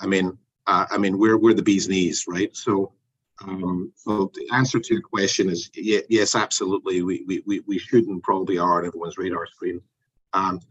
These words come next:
look, this stuff is always, uh, shareholder driven at the end of the day, right?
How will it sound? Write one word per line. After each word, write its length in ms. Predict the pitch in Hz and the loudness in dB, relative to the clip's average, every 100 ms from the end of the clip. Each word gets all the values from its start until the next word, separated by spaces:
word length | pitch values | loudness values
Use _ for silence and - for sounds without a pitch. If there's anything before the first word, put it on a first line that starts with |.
| _ - | _ 0
look, 160 | 113 | 2
this 180 | 107 151 | 4 4
stuff 360 | - 139 127 - | 4 2 2 0
is 200 | 117 98 | 0 0
always, 880 | 92 107 110 110 104 98 92 - - _ _ _ _ _ _ _ - | 0 2 4 6 6 4 2 0 -2 _ _ _ _ _ _ _ -6
uh, 240 | 92 90 | -4 -2
shareholder 580 | 90 - 117 104 101 101 | -4 2 4 4 2 2
driven 340 | 85 95 87 90 | 0 0 -2 -4
at 80 | |
the 120 | 82 82 | -4 -6
end 200 | 80 78 | -8 -12
of 80 | |
the 60 | - | -14
day, 220 | - - - _ _ | -12 -12 -14 _ _
right? 320 | 87 92 110 | -6 -4 -4